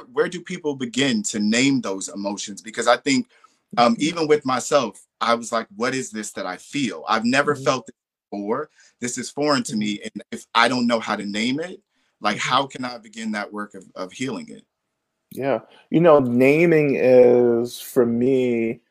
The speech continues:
Speaker 2: a revolutionary act in terms of our personal, interpersonal development, right? You know, I think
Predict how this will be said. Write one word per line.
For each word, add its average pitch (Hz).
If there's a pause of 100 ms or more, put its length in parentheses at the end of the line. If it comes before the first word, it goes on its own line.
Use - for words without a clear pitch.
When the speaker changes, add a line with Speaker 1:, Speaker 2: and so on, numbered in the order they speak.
(240)
Speaker 2:
a 113
revolutionary 113
act - (280)
in 113
terms 110
of 104
our 107 (380)
personal, -
interpersonal 107
development, 98 (360)
right? 104
You 113
know, 110 (360)
I 123
think 131